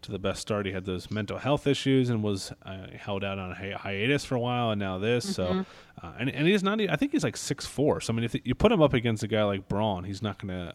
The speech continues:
Speaker 1: he's not gonna compare. He's not anywhere
Speaker 2: Yeah.
Speaker 1: near that size.
Speaker 2: <laughs> Right,
Speaker 1: So, I
Speaker 2: right.
Speaker 1: mean, you just have to have him against Finn Balor every week. Um,
Speaker 2: Yeah, exactly.
Speaker 1: I do wanna read a tweet to go back to the twenty-four seven title. I forgot about this. Robbie Barstool, Robbie Fox from Barstool said, "Excuse me, at W W R,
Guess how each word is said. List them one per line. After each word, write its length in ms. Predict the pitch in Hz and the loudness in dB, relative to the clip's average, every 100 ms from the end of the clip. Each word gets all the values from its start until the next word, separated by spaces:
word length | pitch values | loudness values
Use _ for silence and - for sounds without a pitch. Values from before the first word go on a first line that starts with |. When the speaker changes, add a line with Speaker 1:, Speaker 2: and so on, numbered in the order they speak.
| _ | _
Speaker 1:
he's 220 | - 104 | -10 -2
not 160 | 143 - | -2 -2
gonna 120 | 90 | -10
compare. 480 | 90 - 117 92 95 | -8 -4 -4 -4 -8
He's 240 | 120 107 | -6 -2
not 240 | 117 113 _ | 0 0 _
anywhere 320 | 110 120 226 302 | -2 4 6 8
Speaker 2:
Yeah. 140 | 269 | 8
Speaker 1:
near 200 | 123 113 | 8 6
that 160 | 170 - | 2 0
size. 540 | 113 117 - - - 320 | 0 0 -2 -8 -6 -6
Speaker 2:
<laughs> 60 | - - - - | -6 -14 -18 -12
Right, 380 | 190 208 233 208 | 0 4 6 6
Speaker 1:
So, 240 | 101 98 | 6 4
I 40 | - | 4
Speaker 2:
right. 300 | 180 104 92 | 2 2 -2
Speaker 1:
mean, 20 | 101 | -8
you 80 | 110 | -6
just 180 | 110 | -4
have 100 | 113 | -2
to 80 | 101 | 0
have 120 | 107 | 0
him 120 | 104 101 | 0 0
against 240 | 101 - | -2 -2
Finn 180 | 110 98 | -4 -2
Balor 280 | 98 110 123 | 0 2 2
every 180 | 135 | 2
week. 300 | 135 151 - - - | 2 0 -2 -14 -12
Um, 200 | 95 98 - - - | -8 -8 -12 -20 -8
Speaker 2:
Yeah, 260 | 208 175 151 - - | -4 -2 -4 -10 -8
exactly. 720 | 196 185 170 175 165 170 170 _ - | -4 0 0 -2 -4 -4 -6 _ -2
Speaker 1:
I 80 | 131 | 2
do 140 | 165 | 4
wanna 160 | 165 135 | 6 6
read 160 | 131 | 8
a 100 | 120 | 6
tweet 480 | - - 127 - - | 4 2 2 0 -2
to 100 | 131 | 2
go 140 | 123 | 6
back 140 | 127 123 | 6 6
to 60 | |
the 40 | 120 - | 2 2
twenty-four 360 | 123 113 107 | 2 2 0
seven 320 | 104 117 110 107 | 2 2 2 2
title. 280 | 101 98 95 | 2 2 0
I 80 | 90 | -2
forgot 260 | 113 107 | -2 -2
about 180 | 98 95 | 0 -2
this. 140 | 98 101 | -2 2
Robbie 360 | 107 117 117 | 4 4 2
Barstool, 800 | 107 110 113 - 117 107 101 101 | 4 4 4 2 2 4 4 4
Robbie 260 | 104 107 101 | 2 2 2
Fox 320 | 110 98 - | 0 -2 -4
from 100 | 104 | -2
Barstool 440 | 101 104 - 98 | 0 0 0 -2
said, 160 | - 98 | 0 -4
"Excuse 400 | 95 - 147 135 | -4 2 4 6
me, 180 | 131 110 | 4 4
at 220 | 107 107 | 2 4
W 200 | 107 104 | 2 4
W 260 | 101 101 95 | 2 2 0
R, 180 | 95 | 0